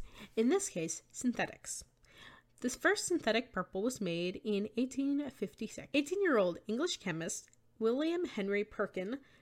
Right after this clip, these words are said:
made it by chance while he was trying to synthesize an anti-malaria drug called quinine.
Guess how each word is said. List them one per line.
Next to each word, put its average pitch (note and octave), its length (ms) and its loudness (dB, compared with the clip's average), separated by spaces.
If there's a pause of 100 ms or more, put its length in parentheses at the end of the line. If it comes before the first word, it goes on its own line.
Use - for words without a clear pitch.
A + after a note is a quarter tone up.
made B3+ 200 6
it E4+ 160 -6
by E4 120 4
chance F3+ 540 -4
while G#3 180 2
he C#4+ 120 -2
was C#4+ 140 -2
trying B3 320 4
to C4 100 -2
synthesize G3+ 960 -2 (880)
an G#3 420 4
anti-malaria A3 760 4
drug F#3 320 -2
called - 340 -6
quinine. F4 580 2